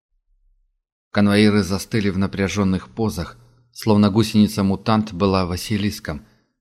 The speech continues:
превращающим взглядом любое живое существо в камень.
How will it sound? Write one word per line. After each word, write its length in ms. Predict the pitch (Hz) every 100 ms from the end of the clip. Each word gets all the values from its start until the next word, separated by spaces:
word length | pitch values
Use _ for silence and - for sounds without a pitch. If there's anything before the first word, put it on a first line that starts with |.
| -
превращающим 760 | 98 95 95 - 104 92 - 90
взглядом 520 | 82 98 98 90 90
любое 340 | 95 87 92
живое 360 | 85 92 98 87
существо 540 | - 92 95 - 104
в 120 | -
камень. 400 | - 107 92 71